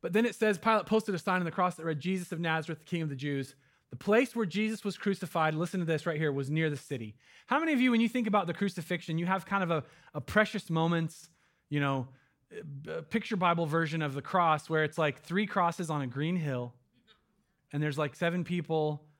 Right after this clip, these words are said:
you know, and there's a Roman soldier there, and Jesus has a small trickle of blood, and he has, like, surfer hair and a loincloth,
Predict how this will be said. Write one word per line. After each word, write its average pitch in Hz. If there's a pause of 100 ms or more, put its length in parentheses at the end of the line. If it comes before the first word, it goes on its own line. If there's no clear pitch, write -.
(100)
you 151
know, 143
and 147
there's 135
a 135
Roman 160
soldier 156
there, 147
and 123
Jesus 151
has 147
a 135
small 156
trickle 160
of 147
blood, 123 (680)
and 135
he 135
has, 143
like, 147
surfer 170
hair 151
and 147
a 147
loincloth, 127